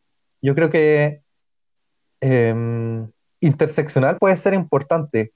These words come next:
porque quizás lo retomemos en otro podcast, si es que tenemos fans y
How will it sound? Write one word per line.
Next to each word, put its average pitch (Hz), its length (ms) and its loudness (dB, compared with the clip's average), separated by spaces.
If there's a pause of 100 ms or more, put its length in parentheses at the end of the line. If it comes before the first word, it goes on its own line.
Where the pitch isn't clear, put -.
porque 113 520 -2 (100)
quizás 151 260 0
lo 175 80 2
retomemos 165 440 0
en 175 60 0
otro 165 800 2
podcast, - 400 -2 (520)
si - 140 -2
es 143 80 -2
que 139 180 2
tenemos 147 360 0
fans 156 360 -2
y 143 340 -2